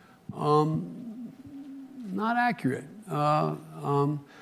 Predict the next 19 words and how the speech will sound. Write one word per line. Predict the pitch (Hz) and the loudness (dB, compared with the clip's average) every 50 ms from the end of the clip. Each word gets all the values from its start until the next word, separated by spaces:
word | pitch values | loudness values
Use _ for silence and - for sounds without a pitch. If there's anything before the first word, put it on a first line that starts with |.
| - - - - | -20 -8 -2 4
I | 170 175 | 6 8
assumed | 165 143 - - - 247 262 262 233 196 165 | 8 8 6 4 4 4 6 8 8 10 12
that | 160 160 - | 10 10 10
all | - - 175 202 233 233 | 8 8 10 10 10 10
the | 196 156 | 8 8
records | 139 160 220 214 - - 147 127 127 151 - - - - - - - - - - - - - _ | 8 8 8 8 6 4 4 4 4 2 -2 -6 -8 -10 -14 -18 -20 -20 -20 -20 -20 -20 -12 _
that, | - 135 147 156 156 156 156 156 160 156 - - | 2 6 8 10 10 10 8 6 4 0 -6 -4
uh, | 165 147 135 135 135 135 131 131 131 135 139 - - - - - - - - - - - - - - | 0 2 4 6 6 6 6 6 4 2 -2 -6 -12 -16 -20 -20 -20 -20 -20 -20 -20 -20 -14 -2 4
that | 147 143 143 | 6 6 6
they | 143 156 143 135 | 6 6 6 8
had | 135 160 160 165 160 151 143 | 10 10 10 10 10 8 8
of | 139 123 113 | 6 6 6
his, | 127 131 123 127 - | 4 4 4 4 2
his | - 156 139 113 | 2 2 4 4
battle | 104 98 - 156 165 160 160 143 | 6 8 8 10 10 8 8 4
for | - - 147 147 | 2 2 2 4
over | 151 143 131 131 131 | 4 6 6 6 4
two | 123 127 - - 185 175 | 2 2 2 4 6 6
years | 160 180 220 247 220 165 127 117 104 - - | 6 6 6 8 6 6 6 4 0 -4 -10